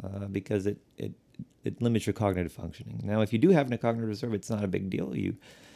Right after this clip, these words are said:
you bounce back very easily, and there's no, no problems. But, um, if you, if you don't, uh, then it can cause more cognitive issues than the benefit you get from the motor symptoms.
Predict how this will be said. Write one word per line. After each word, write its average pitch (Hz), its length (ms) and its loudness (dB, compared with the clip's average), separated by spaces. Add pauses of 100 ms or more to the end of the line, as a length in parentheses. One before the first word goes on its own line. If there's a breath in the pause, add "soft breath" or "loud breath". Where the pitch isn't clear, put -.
(240 loud breath)
you 87 80 -2
bounce 92 260 2
back 87 260 -4
very 87 220 0
easily, 90 380 -4
and 87 160 -2
there's 85 200 -6
no, 87 220 -2
no 90 160 -4
problems. 110 400 -6
But, 104 200 -10 (180)
um, 101 320 -6 (220)
if 90 180 -6
you, 98 140 -2 (220)
if - 100 -14
you 107 60 -8
don't, 110 560 4
uh, 101 380 0
then 98 160 4
it 95 80 2
can 98 160 -2
cause 92 220 2
more 90 180 2
cognitive 117 360 0
issues 85 320 -2
than 92 160 0
the 92 80 0
benefit 90 360 -2
you 87 80 -6
get 87 160 -4
from 87 120 -6
the 80 60 -2
motor 82 160 -4
symptoms. - 440 -10